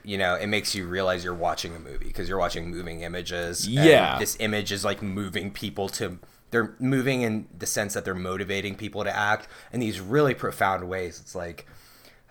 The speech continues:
Speaker 1: it's, like, amazing that a billboard could, like, enact a drama, but it's a still
Speaker 2: Right.
Speaker 1: image that's, you know, yeah, I,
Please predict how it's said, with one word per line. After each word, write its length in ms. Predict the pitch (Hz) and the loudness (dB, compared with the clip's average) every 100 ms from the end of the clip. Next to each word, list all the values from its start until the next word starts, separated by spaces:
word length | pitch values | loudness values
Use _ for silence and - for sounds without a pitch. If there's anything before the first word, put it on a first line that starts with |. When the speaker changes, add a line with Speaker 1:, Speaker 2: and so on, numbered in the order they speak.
| - - | -12 -8
Speaker 1:
it's, 200 | 113 120 | -2 0
like, 180 | 110 | 0
amazing 460 | 117 110 107 101 104 | 0 0 0 0 -2
that 160 | 95 90 | -2 -4
a 40 | |
billboard 520 | 85 90 90 90 85 | -6 -6 -4 -6 -6
could, 120 | - | -6
like, 200 | 90 82 - | -8 -8 -8
enact 500 | 92 90 90 90 - | -6 -2 0 0 -2
a 80 | |
drama, 720 | 82 87 85 85 95 107 113 - - _ _ _ _ _ - | -6 -6 -4 -2 0 0 0 -4 -20 _ _ _ _ _ 2
but 140 | 135 | 4
it's 100 | 120 | 4
a 60 | - | 2
still 300 | - - 127 | 2 4 8
Speaker 2:
Right. 240 | 143 113 | 10 10
Speaker 1:
image 400 | 90 87 - - - | 6 0 -4 -8 0
that's, 400 | 101 90 - - - - _ _ _ | 2 2 -2 -4 -14 -20 _ _ _
you 120 | 135 | 4
know, 180 | 123 107 175 | 6 4 8
yeah, 300 | 208 113 107 | 10 10 8
I, 180 | 147 | 6